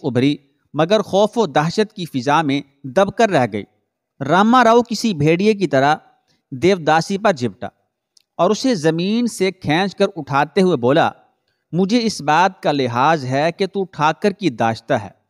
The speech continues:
वरना अब तक तेरा ये दरीदा जिस्म पहचाना नहीं जाता। अपने होंठ भी सीले और कमरे के कवाड़ भी बंद कर ले। अगर तूने अपनी जुबान को जुम्बिश दी तो ठाकर के पाले हुए भेड़ियों का शुमार कर ले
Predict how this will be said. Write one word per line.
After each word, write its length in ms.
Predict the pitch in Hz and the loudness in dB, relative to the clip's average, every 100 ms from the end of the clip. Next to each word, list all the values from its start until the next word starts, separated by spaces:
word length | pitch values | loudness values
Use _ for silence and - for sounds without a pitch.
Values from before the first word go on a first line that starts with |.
| _ _ _ 127 | _ _ _ -6
वरना 340 | 127 151 180 | -2 -2 -4
अब 300 | 180 160 185 - | -2 -2 -4 -4
तक 140 | 214 208 _ _ - | -6 -6 _ _ -2
तेरा 240 | 175 202 | 2 4
ये 200 | 208 185 | 2 0
दरीदा 520 | 127 127 135 143 180 | -2 -2 -2 0 0
जिस्म 380 | 151 123 - 160 156 _ _ _ 180 | 0 -4 -6 -8 -8 _ _ _ -4
पहचाना 480 | 170 - 185 226 | -4 -2 0 0
नहीं 280 | 226 208 233 | 0 0 0
जाता। 320 | 143 107 101 - _ _ _ | -2 -4 -8 -18 _ _ _
अपने 300 | 175 220 226 | -4 -2 -2
होंठ 340 | 185 165 202 156 | 0 0 0 0
भी 180 | 202 | -4
सीले 460 | 233 - 151 165 180 _ _ - | -2 -4 -2 -2 -4 _ _ 0
और 200 | 170 185 - | 2 0 -2
कमरे 320 | 165 185 214 | 0 2 2
के 160 | 214 190 | 2 -2
कवाड़ 520 | - 131 135 165 170 | -2 2 4 4 2
भी 200 | 151 214 | 0 0
बंद 260 | 156 226 | 2 0
कर 160 | 202 123 | 0 -2
ले। 160 | 98 90 _ _ _ _ - | -4 -14 _ _ _ _ -4
अगर 220 | 175 240 | 2 2
तूने 400 | 233 - 196 226 | 2 -2 0 2
अपनी 300 | 190 202 202 | 0 -2 -4
जुबान 400 | 135 131 151 185 | -2 2 2 2
को 180 | 185 185 | 0 -2
जुम्बिश 500 | 123 143 170 220 - | -2 -4 -2 -4 -4
दी 400 | 135 156 180 _ | -2 -2 -4 _
तो 60 | 165 | -4
ठाकर 520 | 147 - 160 170 226 | -2 0 0 2 0
के 140 | 202 165 | 0 -4
पाले 440 | - 143 160 196 | -2 0 2 2
हुए 220 | 175 165 | 2 0
भेड़ियों 500 | 113 120 139 175 202 | -2 0 0 2 0
का 140 | 190 165 | 0 -4
शुमार 440 | - 127 143 185 | -2 0 2 2
कर 160 | 131 113 | 0 0
ले 200 | 123 | -2